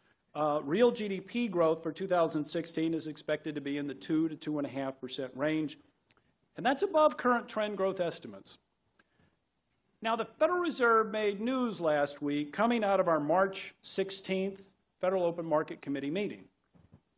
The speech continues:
And you might ask, what was that news? Last year,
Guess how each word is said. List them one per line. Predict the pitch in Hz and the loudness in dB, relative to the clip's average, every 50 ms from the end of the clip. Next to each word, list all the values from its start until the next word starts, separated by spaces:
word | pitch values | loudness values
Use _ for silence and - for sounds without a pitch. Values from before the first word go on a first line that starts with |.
| _ _ _ _ _ _ _ _ _ _ - | _ _ _ _ _ _ _ _ _ _ -4
And | 156 156 151 151 147 - - _ _ _ - | -2 -2 -2 -4 -6 -10 -16 _ _ _ -12
you | 156 196 | -8 -6
might | 220 180 139 139 | -4 -4 -4 -2
ask, | 170 196 196 - - - - - - _ | -4 -4 -4 -6 -8 -10 -12 -16 -20 _
what | - 117 156 208 | -6 -4 -4 0
was | 208 262 311 320 - | 0 0 0 0 0
that | 214 196 185 - | -2 -4 -4 -4
news? | 127 127 113 101 98 92 - - _ _ - _ _ - - _ - - - - - - - - - - - - - - - - - - - 226 226 - - - 202 - - - - - - - | -6 -6 -8 -10 -14 -18 -20 -20 _ _ -20 _ _ -20 -20 _ -20 -20 -20 -20 -20 -20 -20 -20 -20 -20 -20 -20 -20 -20 -20 -20 -20 -20 -20 -20 -20 -18 -18 -18 -18 -18 -18 -18 -20 -20 -16 2
Last | - 208 262 294 294 254 - - - | 6 8 8 10 8 6 2 0 0
year, | 185 156 135 120 110 | 0 0 0 -2 -4